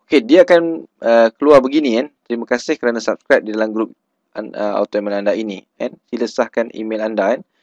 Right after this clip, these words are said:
Dia minta kita klik link berwarna biru yang ini, kan, yang di bawah ni. Okey, ini guna dia. Bila dia klik link ini, baru, uh, bermulanya, uh, kita mengha-, boleh menghantar kepadanya email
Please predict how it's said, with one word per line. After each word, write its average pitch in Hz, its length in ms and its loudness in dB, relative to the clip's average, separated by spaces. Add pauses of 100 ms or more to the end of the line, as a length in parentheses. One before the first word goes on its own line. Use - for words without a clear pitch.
(120)
Dia 120 100 -4
minta 131 380 0 (240)
kita 127 320 -2
klik 180 240 -4
link 139 240 -2
berwarna 131 320 2
biru 131 180 2
yang 127 220 0
ini, 110 320 -6
kan, 156 60 -14 (100)
yang 104 160 -6
di 107 80 -2
bawah 98 240 0
ni. 95 160 -16 (240)
Okey, - 240 -8
ini 165 160 -4
guna 135 320 -4
dia. 135 160 2 (240)
Bila 120 160 0
dia 156 160 4
klik 165 320 -4
link 135 240 0
ini, 143 160 -6
baru, 135 320 4 (880)
uh, 101 160 2
bermulanya, 127 880 0
uh, 104 280 -4 (680)
kita 123 240 -2
mengha-, 117 320 -4
boleh 123 240 -2
menghantar 113 560 0 (160)
kepadanya 107 480 0
email 110 320 -4